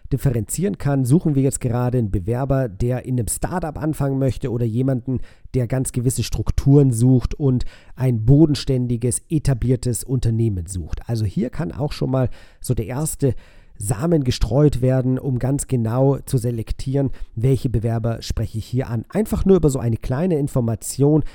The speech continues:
dass es das Unternehmen eben schon seit vielen Jahren gibt und dass sie vielleicht schon großen, etablierten Kundenstamm haben.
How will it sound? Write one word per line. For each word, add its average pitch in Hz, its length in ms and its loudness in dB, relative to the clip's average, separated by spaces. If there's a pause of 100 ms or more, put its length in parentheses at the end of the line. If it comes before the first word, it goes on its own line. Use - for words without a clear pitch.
(140)
dass 143 160 0
es 139 60 -4
das 131 160 0
Unternehmen 123 500 0
eben 120 160 -2
schon 117 140 -4
seit 113 180 -2
vielen 143 360 2
Jahren 113 360 0
gibt 151 300 -2
und 135 440 0
dass 120 180 -2
sie 117 100 -2
vielleicht 113 420 -6
schon 104 160 -2
großen, 139 480 4 (260)
etablierten 120 600 0
Kundenstamm 101 640 2
haben. 71 240 -10